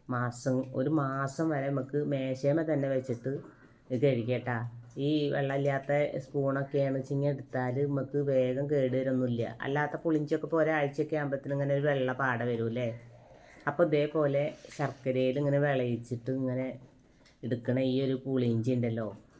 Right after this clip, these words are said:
ഒരു മാസം വരെ നമുക്ക് കേട് വരാതെ ഇരിക്കും ട്ടാ. അപ്പോൾ നന്നായിട്ടൊക്കെ ഒന്ന് തിളച്ച്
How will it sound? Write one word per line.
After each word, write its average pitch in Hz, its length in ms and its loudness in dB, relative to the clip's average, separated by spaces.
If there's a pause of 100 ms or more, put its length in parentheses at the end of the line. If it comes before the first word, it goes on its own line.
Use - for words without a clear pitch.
(300)
ഒരു 117 200 0
മാസം 117 460 -2
വരെ 120 160 -2 (180)
നമുക്ക് 113 300 -6 (320)
കേട് 113 240 2
വരാതെ 110 320 -4
ഇരിക്കും 110 320 -4
ട്ടാ. 107 100 -4 (1500)
അപ്പോൾ 131 220 -8
നന്നായിട്ടൊക്കെ 123 720 -2
ഒന്ന് 123 200 0 (300)
തിളച്ച് 117 520 -2